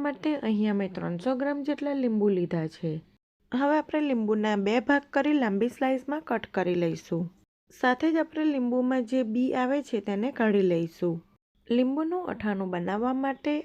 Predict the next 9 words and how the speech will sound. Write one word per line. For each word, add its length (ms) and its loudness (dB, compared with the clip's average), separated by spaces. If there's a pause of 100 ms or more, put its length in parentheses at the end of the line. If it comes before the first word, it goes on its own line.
(160)
આ 20 2 (100)
રીતના 280 -2 (100)
પાતળી 460 -2
છાલના 400 0 (240)
પીળા 400 -2
રસથી 480 -2
ભરેલા 500 0
હોય 400 -2 (240)
તેવા 240 6